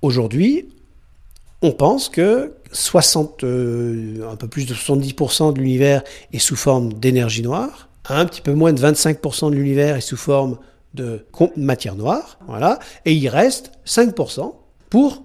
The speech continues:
tout le reste, voilà, pour ce qu'on voit. Et en fait, notre univers, il est comme ça aujourd'hui. C'est vraiment le, l'univers dans lequel on vit, et c'est l'univers, euh, qui nous permet de, avec les, les lois de la physique que l'on utilise, les modèles que l'on a,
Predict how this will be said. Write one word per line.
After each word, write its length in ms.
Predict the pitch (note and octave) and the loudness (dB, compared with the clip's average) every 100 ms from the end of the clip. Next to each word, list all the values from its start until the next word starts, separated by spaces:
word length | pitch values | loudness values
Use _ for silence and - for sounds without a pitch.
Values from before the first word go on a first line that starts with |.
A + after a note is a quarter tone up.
| - | -2
tout 100 | C4+ | 0
le 60 | |
reste, 320 | D#3 F#3+ - - | 2 0 -2 -6
voilà, 160 | B2+ | -6
pour 140 | F#3+ G#3 | -4 -4
ce 40 | |
qu'on 120 | A3+ | -2
voit. 320 | F3 C3 - - - - - - | 0 -2 -6 -20 -20 -20 -20 -6
Et 160 | C3 B2 | -4 -4
en 80 | |
fait, 200 | G#2 A#3+ | -4 -2
notre 180 | D#3+ - | -2 -2
univers, 320 | B2+ C3 A#3+ | -2 0 2
il 80 | A3 | 2
est 140 | A3 - | 2 4
comme 160 | G3 | 2
ça 160 | - F3 | 4 4
aujourd'hui. 340 | D3 B2 A#2 - - | 2 -2 -8 -18 -18
C'est 160 | - A#2+ | -10 -2
vraiment 300 | B2 E3 C4 | 4 6 6
le, 300 | G3+ D3 C3+ | 6 6 6
l'univers 420 | B2 B2 B2+ A3 | 2 0 0 0
dans 100 | F3+ | 0
lequel 260 | C3 F#3 D3 | 0 2 2
on 120 | A#2+ | 0
vit, 360 | A2+ F#3 C#4+ - - - - - | 2 2 2 -2 -20 -20 -20 -2
et 120 | D#3 F#3 | 2 2
c'est 200 | - B2 | 2 -2
l'univers, 760 | A#2+ D3 B2+ C3 G#3 C4+ - | -2 -2 0 4 4 2 -2
euh, 280 | D3+ C3+ A#2+ | -2 -2 -2
qui 260 | A#2 - A#2+ | -6 -10 -6
nous 120 | C#3 | -4
permet 400 | C#3 A#2+ D#3 B3+ | -2 0 2 2
de, 360 | F3 D3+ D3+ - | 2 2 2 2
avec 340 | C#3 F3 F3 | 2 2 2
les, 200 | B2 B2 | -4 -4
les 340 | B2+ B2+ B2 A#2 | -4 -6 -6 -2
lois 140 | C#3+ | 0
de 40 | C#3+ | 0
la 60 | |
physique 340 | - B2+ D3 C#3+ | -2 -4 -4 -6
que 100 | A2+ | -8
l'on 140 | G#2+ | -6
utilise, 500 | A2 A2 B2 B3 A#3 | -8 -8 -2 -2 -2
les 80 | B2 | -4
modèles 300 | A#2 B2 C#3 | -2 0 0
que 100 | B2 | -2
l'on 200 | G#2 A#2 | -6 0
a, 140 | A#3 | 0